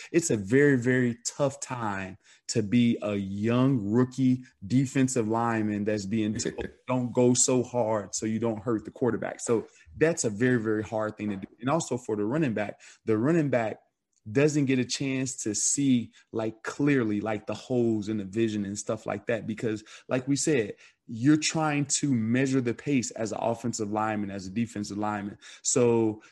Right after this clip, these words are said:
Speaker 1: you're, the screen that the running back is normally seeing in the game, because everyone's going full speed, like, on contact, some of the defensive linemen are stopping,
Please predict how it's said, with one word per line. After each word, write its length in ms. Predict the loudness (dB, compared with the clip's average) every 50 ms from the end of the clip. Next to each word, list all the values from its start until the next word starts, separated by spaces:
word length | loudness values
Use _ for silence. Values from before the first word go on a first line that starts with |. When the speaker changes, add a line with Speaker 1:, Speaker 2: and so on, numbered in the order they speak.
| _ _
Speaker 1:
you're, 560 | -10 0 4 6 6 8 8 6 4 2 2 0
the 100 | 0 0
screen 520 | 0 -2 0 0 2 4 4 4 2 2
that 180 | 0 0 0 -2
the 80 | -2
running 240 | 0 0 0 0 2
back 220 | 2 2 0 0
is 160 | -2 -4 -2 0
normally 420 | 2 2 4 2 2 2 2 0
seeing 380 | 0 0 -2 0 0 0 0 0
in 100 | 0 0
the 80 | 0
game, 320 | 0 0 0 2 2 2 2
because 260 | 0 0 0 0 0
everyone's 460 | 2 2 2 2 2 2 2 0 -2
going 320 | 0 2 2 2 2 0
full 320 | -2 -2 0 0 0 0 0
speed, 460 | -4 -4 _ -2 0 0 0 0 -2
like, 260 | -2 -4 -4 -6 -10 _
on 260 | -8 -4 -2 0 0 0
contact, 540 | 0 0 -2 -2 -2 -2 -4 -4 -4 -4
some 140 | -6 -4 -2
of 40 | 0
the 80 | -2 0
defensive 460 | 0 -2 -2 -2 -6 -8 -6 -4 -4
linemen 380 | -2 -2 -2 -2 -2 -4 -6
are 40 | -8
stopping, 640 | -12 -6 -4 -2 -2 -2 -4 -4 -2 -2 -2 -2 -4